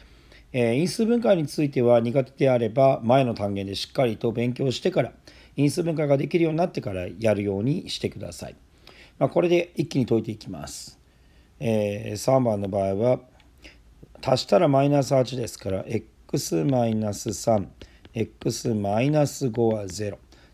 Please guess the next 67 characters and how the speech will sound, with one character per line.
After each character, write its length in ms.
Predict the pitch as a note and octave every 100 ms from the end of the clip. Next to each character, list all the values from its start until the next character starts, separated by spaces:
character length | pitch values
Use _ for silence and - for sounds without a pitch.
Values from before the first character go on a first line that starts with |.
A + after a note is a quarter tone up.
| -
足 140 | A2+
し 20 | -
た 60 |
ら 100 | D3
マ 140 | A2 G2+
イ 60 |
ナ 100 | G2+
ス 80 | F#2+
八、 180 | F#2+ -
か 140 | C3+
け 120 | B2
た 120 | A2+ C#3+
ら 100 | D#3
プ 120 | C3+
ラ 120 | A#2
ス 60 | -
の 100 | G2+
十 220 | E2+ F#2
五 120 | F2 G2
で、 280 | A2+ B2+ _ - - - - _ - -
X 500 | A2 - - - G#2
が 360 | G2 G#2+ B2 - -
三 480 | - - A#2 A2+ F#2+
と 160 | - G2 F#2+ F#2
五 320 | A#2+ D3+ - _ _ - -
と 140 | C3+
い 220 | B2 A#2
う 20 |
ふ 140 | A2+ B2+
う 80 | D3
に 100 | C3
な 220 | G#2 G#2
る 100 | F2
と 140 | - - _ _ _ - _
い 120 | A#2+
う 100 | A#2+
流 240 | A2+ G#2+ A2
れ 100 | B2
に 80 | D#3
な 120 | C#3
っ 80 | -
て 100 | F#2
き 100 | E2
ま 200 | D2+ -
す。 280 | - - - _ _ - - - - _
で、 120 | F#3
四 200 | F3 C#3+
番。 160 | A2 - - _ - - -
四 220 | G3+ B3
番 160 | A#3 D#3
の 80 |
場 220 | A2+ A2 G2+
合 120 | G2
は、 420 | G#2+ G#2+ F#2 - - - - - - -
こ 120 | -
の 120 | A#2
場 140 | A2 G#2+
合 60 |
は 160 | G2+ G#2
X 480 | C3+ C#3 - A3 -
で 100 | D#3
く 220 | - -
く 120 | -
る 140 | F#3+ F#3+
こ 140 | F#3+
と 160 | D#3+ D#3
が 200 | A2